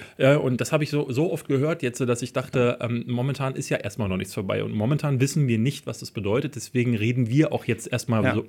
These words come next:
Speaker 1: so lange nicht darüber, bis sich wirklich was kon-, wirklich
Speaker 2: Genau, ja. Es gab jetzt letzte Woche noch mal ri-, riesen Drama um Twitch, weil so ein paar Webseiten das so interpretiert haben.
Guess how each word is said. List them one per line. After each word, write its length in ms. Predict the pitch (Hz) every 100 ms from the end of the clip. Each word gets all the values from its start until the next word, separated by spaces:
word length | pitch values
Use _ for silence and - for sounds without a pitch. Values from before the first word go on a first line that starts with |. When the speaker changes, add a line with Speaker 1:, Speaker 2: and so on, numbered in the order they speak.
| -
Speaker 1:
so 160 | 120 127
lange 240 | 139 135
nicht 180 | 131 -
darüber, 360 | 113 117 120 117 - - _ _ _ _ - - -
bis 200 | 135 -
sich 200 | 123 104
wirklich 360 | 127 127 -
was 360 | 110 110 - -
kon-, 260 | - 123 127 - 202
wirklich 560 | 127 117 113 110 107
Speaker 2:
Genau, 60 | 120
ja. 60 | 113 - - - _ - -
Es 120 | - -
gab 120 | 151
jetzt 120 | 165
letzte 180 | 165 170
Woche 140 | 160
noch 80 | 160
mal 140 | 147
ri-, 180 | 151 160
riesen 320 | 143 170 151 131
Drama 320 | 120 139 151
um 220 | 127 127
Twitch, 340 | - 180 -
weil 100 | 139
so 120 | 123 123
ein 80 |
paar 200 | 120 127
Webseiten 500 | 131 135 147 143 143
das 180 | 123 -
so 200 | 127 120
interpretiert 600 | 117 120 117 113 160 -
haben. 400 | 156 135 135 131